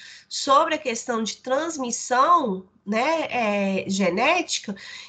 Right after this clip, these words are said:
que Mendel viu a questão desses alelos de dominância, né? Por quê? Veja bem, é como se você tivesse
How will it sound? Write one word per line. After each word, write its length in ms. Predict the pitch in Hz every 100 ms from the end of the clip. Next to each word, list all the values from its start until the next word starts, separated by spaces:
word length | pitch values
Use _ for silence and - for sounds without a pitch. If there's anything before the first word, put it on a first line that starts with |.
| -
que 220 | - 440
Mendel 540 | 453 370 370 392 440 381
viu 520 | 247 277 370 427 240
a 100 | 240
questão 800 | 277 359 359 - - - 285 302
desses 380 | 311 320 - 311
alelos 640 | 370 440 453 392 381 311
de 100 | 214
dominância, 1040 | 220 262 285 403 440 339 330 339 - 165 - _ _
né? 320 | - 196 285 - _ - - - _
Por 300 | - 440 -
quê? 480 | - 359 254 175 - _ _ _ _ _
Veja 340 | 240 269 320 320
bem, 480 | 226 196 165 165 - _ _ _ _ _ _ _ _ _ _ - _ _ _ - _ _ _ _ _ _ _ _ _ -
é 100 | 214
como 280 | - 262
se 220 | 311 - 285
você 340 | 294 277 240
tivesse 960 | 240 - 190 233 320 285 202 - 185